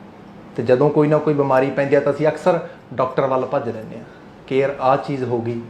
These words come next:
ਆਹ ਚੀਜ਼ ਹੋ ਗਈ।" ਪਰ ਸ਼ਾਇਦ ਅਸੀਂ ਇਹਨਾਂ ਬਿਮਾਰੀਆਂ ਨੂੰ ਜਾਣਨ ਦੀ ਕੋਸ਼ਿਸ਼ ਨਹੀਂ ਕਰਦੇ,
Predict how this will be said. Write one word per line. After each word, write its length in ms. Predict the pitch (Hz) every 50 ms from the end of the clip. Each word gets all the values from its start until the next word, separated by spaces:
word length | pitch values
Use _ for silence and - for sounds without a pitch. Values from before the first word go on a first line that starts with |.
| - - -
ਆਹ 100 | 123 127
ਚੀਜ਼ 240 | - - 131 113 107
ਹੋ 120 | 104 107
ਗਈ।" 160 | 107 117 - - - - - - - - - - - - - - - - - - - -
ਪਰ 120 | - 196 190
ਸ਼ਾਇਦ 420 | - 165 147 143 151 170 165 156 190 190 190 196 202 - - - - 165
ਅਸੀਂ 320 | 156 - - 190 190 208
ਇਹਨਾਂ 180 | 196 190 220 226
ਬਿਮਾਰੀਆਂ 460 | 208 196 175 165 160 156 156 156 165
ਨੂੰ 140 | 180 180 156
ਜਾਣਨ 300 | 147 143 143 143 143 135
ਦੀ 100 | 139 143
ਕੋਸ਼ਿਸ਼ 340 | 143 143 123 127 131 120 123
ਨਹੀਂ 120 | 113 107
ਕਰਦੇ, 320 | - - - - - -